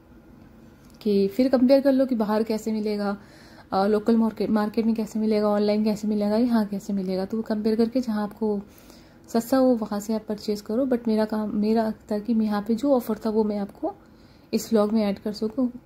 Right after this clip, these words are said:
क्या पता यहाँ पे offer अच्छा हो, क्या पता आपके local shop में अच्छा हो। खैर आगे बढ़ते हैं। ये सारी stationery का पूरा rack है, ये काफ़ी बड़े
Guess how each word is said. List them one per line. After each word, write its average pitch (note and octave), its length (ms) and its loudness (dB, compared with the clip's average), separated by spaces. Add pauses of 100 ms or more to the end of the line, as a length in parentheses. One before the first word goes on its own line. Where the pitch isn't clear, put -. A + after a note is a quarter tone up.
(800)
क्या G#3 120 -2
पता G3+ 280 0
यहाँ G3 300 2
पे G#3+ 120 0
offer G#3+ 240 0
अच्छा G#3+ 280 -2
हो, C4+ 140 -2 (720)
क्या G#3+ 100 -2
पता G3+ 200 -2
आपके G3+ 200 0
local G3+ 240 0
shop G3+ 260 -2
में G3+ 100 0
अच्छा F#3+ 200 -4
हो। C4 80 0
खैर F3+ 300 -4 (600)
आगे A3 180 4
बढ़ते A#3 240 4
हैं। C#4 80 6
ये C#4 80 6
सारी G#3 260 0
stationery G#3 460 -2
का A3 100 -2
पूरा A3 260 0
rack F#3 300 -2
है, C4 120 2
ये C4+ 60 0
काफ़ी A#3 560 0 (880)
बड़े G#3+ 360 2